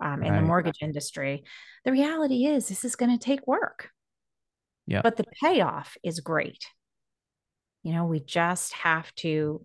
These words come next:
Speaker 1: be, be comfortable in the incom-, uncomfortable and trust that, look, I know I'm gonna have to put in work and this isn't gonna be an overnight fix, but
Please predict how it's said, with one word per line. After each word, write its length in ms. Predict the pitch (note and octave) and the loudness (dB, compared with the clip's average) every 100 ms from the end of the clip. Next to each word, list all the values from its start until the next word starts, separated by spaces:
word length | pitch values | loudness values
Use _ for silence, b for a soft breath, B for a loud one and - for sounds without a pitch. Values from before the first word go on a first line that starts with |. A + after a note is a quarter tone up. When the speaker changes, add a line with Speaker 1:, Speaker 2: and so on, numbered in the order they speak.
| - | -2
Speaker 1:
be, 320 | D#3+ D#3+ - | 0 0 -2
be 240 | E3+ D#3+ - _ _ _ - | -2 -2 -4 _ _ _ -10
comfortable 460 | - A3+ C4+ B3+ C4+ | -2 0 0 0 2
in 100 | C4 | 4
the 100 | A#3 | 4
incom-, 440 | G#3+ G#3 F#3 F3 - | 4 2 -2 -2 0
uncomfortable 720 | F#3+ F3+ E3 - E3 D#3+ D#3+ B B B | 0 0 -4 -4 -2 0 0 B B B
and 160 | G3 | 4
trust 460 | - A3+ A3+ - - | 4 4 2 0 0
that, 300 | F3+ E3 - | 2 2 0
look, 200 | F3 - | -2 -2
I 160 | D#3 | -4
know 120 | E3+ F3 | 0 0
I'm 140 | E3+ | 0
gonna 140 | E3+ | -2
have 180 | D#3 D#3 | -4 -6
to 80 | - | -8
put 200 | - E3 | -2 0
in 180 | D#3 D3+ | 0 0
work 260 | D3+ D3 E3 | 0 0 -2
and 140 | D#3+ | -2
this 140 | D#3 | -2
isn't 240 | E3 D#3 D#3+ | -2 -2 -2
gonna 180 | E3+ E3 | -2 -2
be 160 | D#3+ | 0
an 120 | D#3+ - | -2 0
overnight 580 | E3 D3+ D3+ C#3+ C#3 - | -2 0 -2 -2 -4 -4
fix, 460 | - D3 A#2+ - - | 0 0 0 -10 -2
but 360 | G3+ G#3 D3+ | 0 2 0